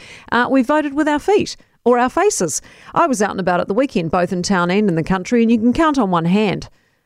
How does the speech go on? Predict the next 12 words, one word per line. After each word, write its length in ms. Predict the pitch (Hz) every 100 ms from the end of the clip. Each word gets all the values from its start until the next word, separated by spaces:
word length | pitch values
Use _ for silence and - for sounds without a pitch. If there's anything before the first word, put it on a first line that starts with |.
| _ -
who's 200 | 220 175
still 220 | 220 196
wearing 320 | 185 170 165
masks. 460 | 175 185 165 - 202
I 100 | 254
went 180 | 214 185
to 80 |
two 180 | - 214
different 260 | 170 180 160
supermask-, 680 | 208 196 170 165 170 -
uh, 360 | - 165 135 - - -
su-, 260 | 240 196